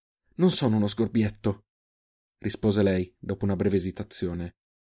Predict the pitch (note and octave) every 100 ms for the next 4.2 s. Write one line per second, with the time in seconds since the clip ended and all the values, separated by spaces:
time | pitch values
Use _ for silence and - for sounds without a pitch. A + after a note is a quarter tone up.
0 | _ _ _ _ _ _ _ A#2 B2+ D#3+
1 | E3 D#3 E3 D#3 B2+ B2 B2 B2 A2 B2+
2 | B2+ C3+ B2+ B2 G2+ F#2 F#2 G2+ A2 _
3 | _ B2 A#2 A#2+ - A#2 - A2+ G2 F#2
4 | F#2+ G2+